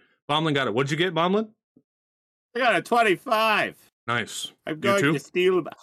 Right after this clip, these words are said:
Speaker 2: I'm going to steal my friends.
Speaker 1: Nice. Roll me strength. That's an eight. Nice. You as well, Raz. Go ahead.
Speaker 2: The one time
Speaker 1: And I,
Speaker 2: we won.
Speaker 1: and I, I guess twice
Speaker 2: Test
Speaker 1: because you
Speaker 2: roll.
Speaker 1: also need to roll for the clone now.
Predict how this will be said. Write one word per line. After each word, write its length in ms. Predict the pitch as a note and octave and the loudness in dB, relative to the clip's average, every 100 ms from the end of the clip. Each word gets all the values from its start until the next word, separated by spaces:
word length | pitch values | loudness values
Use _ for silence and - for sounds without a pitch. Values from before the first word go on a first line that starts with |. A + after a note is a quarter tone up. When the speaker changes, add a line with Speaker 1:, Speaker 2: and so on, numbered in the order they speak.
| - - | -16 -14
Speaker 2:
I'm 140 | A2 | -12
going 360 | G2 G2+ G2 F#2+ | -6 -4 -6 -8
to 140 | F2+ | -12
steal 420 | F2 - A#2+ A2 G2 | -12 -4 -2 -2 -4
my 200 | D#2+ D#2 | -8 -12
friends. 840 | - C3 E3+ F2+ - - - - _ _ _ _ | -8 -6 -4 -6 -12 -20 -20 -20 _ _ _ _
Speaker 1:
Nice. 260 | G2 D#2 - _ _ _ _ _ _ _ - | -20 -20 -20 _ _ _ _ _ _ _ -18
Roll 100 | F#2+ | -16
me 80 | |
strength. 340 | F#2 - F#2 F2 | -16 -14 -14 -14
That's 180 | F#2 - | -16 -18
an 100 | F#2+ | -14
eight. 260 | G#2 B2 - F2 | -10 -10 -10 -18
Nice. 800 | F#2 F#2+ A2+ - - - - - _ _ _ _ _ _ - | -14 -10 -10 -10 -12 -12 -14 -20 _ _ _ _ _ _ -12
You 100 | G#2+ | -8
as 80 | G#2 | -6
well, 180 | A2 G#2 | -4 -2
Raz. 260 | G2+ G2 | -4 -6
Go 120 | - G#2 | -6 -4
ahead. 100 | G2+ | 0
Speaker 2:
The 40 | |
one 220 | D#3 E3 | 0 0
time 220 | D3 E3 E3 | 0 -2 2
Speaker 1:
And 20 | |
I, 20 | |
Speaker 2:
we 120 | D#3+ | 2
won. 480 | D#3 D3+ D3+ D3+ D#3 D#3 | 2 2 2 2 2 0
Speaker 1:
and 20 | |
I, 100 | A2 G#2 - _ _ _ | -2 -4 -16 _ _ _
I 120 | A2+ B2 | -6 -2
guess 260 | C#3 C#3 | -2 -4
twice 360 | - - A2 A#2+ | -10 -8 -4 -2
Speaker 2:
Test 260 | A#2 G#2 | -2 -4
Speaker 1:
because 300 | G#2+ G2+ F2 D#2+ | -6 -6 -4 -4
you 60 | |
Speaker 2:
roll. 80 | G#2+ | -4
Speaker 1:
also 200 | A#2+ C#3 | -4 -6
need 160 | A#2+ G#2 | -8 -6
to 80 | |
roll 200 | F#2+ G2+ | -4 -4
for 120 | G2 F#2 | -6 -14
the 80 | |
clone 340 | - G#2 F#2+ F2 | -14 -12 -12 -12
now. 260 | E2 E2 | -16 -18